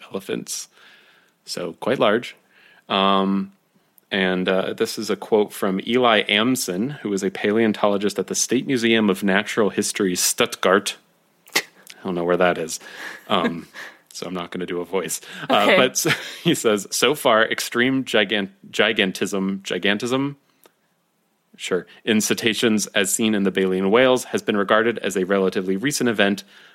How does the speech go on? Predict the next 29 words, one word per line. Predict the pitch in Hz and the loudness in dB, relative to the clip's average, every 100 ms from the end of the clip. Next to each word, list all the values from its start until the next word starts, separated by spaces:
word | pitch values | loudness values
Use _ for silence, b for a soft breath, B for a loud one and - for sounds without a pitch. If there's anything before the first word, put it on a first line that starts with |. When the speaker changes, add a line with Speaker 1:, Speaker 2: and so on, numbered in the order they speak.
| - | -4
Speaker 1:
around | 98 92 92 | 0 0 0
five | - 92 90 | -2 -2 0
million | 92 90 90 | -2 -2 2
years | 123 123 | 2 4
ago | 113 110 107 107 B B | 4 4 4 0 B B
and | 101 | -4
associated | 95 98 - 95 95 92 | 0 0 2 2 2 0
with | 95 - | -4 0
offshore | 101 92 - 95 | 0 0 -2 -4
habits. | 90 101 92 - - - b b b b - | -2 -4 -4 -6 -12 -14 b b b b -8
Uh, | 92 90 | -4 -2
but | 95 - | -2 0
thanks | 101 95 | 0 0
to | - 92 | -4 2
this | 135 147 | 2 0
species, | - 123 110 120 113 104 - | -2 -2 0 2 2 -2 -4
we | 104 | 0
now | 98 104 | 2 2
know | 107 101 98 | 2 2 2
that | 98 95 _ _ _ | 0 -2 _ _ _
gigantic | - 95 117 110 117 | -4 0 0 0 -2
body | - 120 113 | 2 2 4
masses | 98 92 - 98 95 | 2 0 -2 -4 -2
were | 95 | -2
reached | 95 90 - - | -2 -4 -6 -2
thirty | 95 98 | 0 2
million | 95 95 92 | 0 0 0
years | 92 90 90 | 0 0 -2
before | - 117 - 156 170 104 123 | -4 -10 0 4 6 6 4